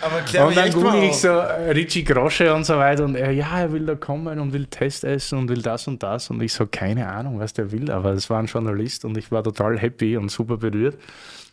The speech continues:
Speaker 2: Und dann kam der Richie und
Speaker 1: Aber
Speaker 2: er
Speaker 1: klär
Speaker 2: war
Speaker 1: mich mal schnell
Speaker 2: früher
Speaker 1: auf, was,
Speaker 2: Ja.
Speaker 1: was ist Meininger?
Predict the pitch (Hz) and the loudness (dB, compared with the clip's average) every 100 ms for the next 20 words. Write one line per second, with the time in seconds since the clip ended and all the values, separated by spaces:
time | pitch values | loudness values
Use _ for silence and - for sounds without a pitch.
0 | _ _ - 123 127 - 143 185 139 113 | _ _ -2 0 0 2 0 2 2 0
1 | - 147 175 - _ _ _ _ _ - | -2 -2 -2 -4 _ _ _ _ _ -20
2 | _ 120 120 117 160 156 170 143 160 156 | _ -6 -2 0 2 0 0 -2 -2 -2
3 | 151 127 127 143 147 156 - 123 123 156 | -4 -4 -2 -2 -2 -4 -8 -6 -4 -4
4 | 139 143 120 | -4 -6 -6